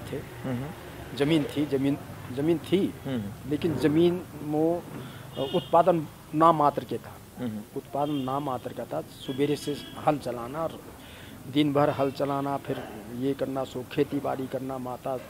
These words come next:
Speaker 1: उसमें जो है वो, अ, गृहिणी थी,
Speaker 2: हम्म, हम्म।
Speaker 1: है ना, वो उनको सहयोग करती थी। लेकिन अगर हम दस बीघा बोते थे तो दस, अ,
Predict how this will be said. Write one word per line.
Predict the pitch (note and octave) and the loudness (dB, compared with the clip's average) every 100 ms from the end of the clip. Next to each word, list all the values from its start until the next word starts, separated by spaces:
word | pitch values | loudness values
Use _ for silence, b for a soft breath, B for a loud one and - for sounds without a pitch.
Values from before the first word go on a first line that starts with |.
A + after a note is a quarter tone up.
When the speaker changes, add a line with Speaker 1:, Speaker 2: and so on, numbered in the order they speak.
| B2 - - | -12 -12 -10
Speaker 1:
उसमें | B2 B2+ B2 | -8 -6 -4
जो | B2 | -4
है | A#2 A#2+ | -4 -6
वो, | A#2 | -8
अ, | A#2 B B B B D3 - B2 B2 | -10 B B B B -6 -4 -2 4
गृहिणी | D#3 D3 D#3+ | 6 6 4
थी, | - C#3+ D3+ - | 2 -4 -4 -8
Speaker 2:
हम्म, | B2+ | -6
हम्म। | A#2 | -6
Speaker 1:
है | A#2+ | -4
ना, | F3 | -2
वो | D#3+ C#3+ | -2 -2
उनको | C3 C3+ B2+ C#3 B2+ | -2 -6 -6 -4 -4
सहयोग | - A2+ C#3+ D#3 | -4 0 2 2
करती | C3+ - C3 | -2 -4 -6
थी। | C3+ D3+ B B B B B | -6 -8 B B B B B
लेकिन | D#3 D#3+ G3 G#3 - - - | 0 2 2 0 -8 -14 -6
अगर | D3 F#3+ | 0 2
हम | E3 E3 E3+ D#3 | 2 0 2 2
दस | D3+ | 4
बीघा | D#3 D#3 D3 | 2 4 4
बोते | D3 C#3+ C#3 C#3 | 4 2 2 0
थे | C#3 D3+ | -2 -2
तो | F#3 | -2
दस, | D#3+ | 2
अ, | D3+ | 2